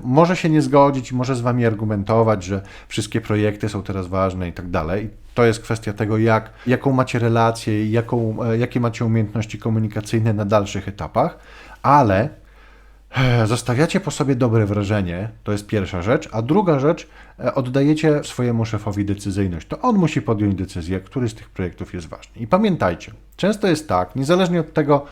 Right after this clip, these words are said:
jak i co mówicie na swojego szefa i co o nim myślicie, może być, e, tak, że szef też nie pamięta, nad jakimi wy zadaniami, nad w-, jakimi jeszcze projektami pracujecie,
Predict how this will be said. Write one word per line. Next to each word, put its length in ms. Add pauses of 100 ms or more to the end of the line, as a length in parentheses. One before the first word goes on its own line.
jak 420
i 80
co 160
mówicie 380
na 80
swojego 340
szefa 300
i 60
co 120
o 40
nim 200
myślicie, 520 (600)
może 360
być, 380 (440)
e, 40
tak, 320
że 120
szef 340
też 240
nie 80
pamięta, 640
nad 240
jakimi 400
wy 200
zadaniami, 600
nad 240
w-, 200
jakimi 680
jeszcze 340
projektami 500
pracujecie, 720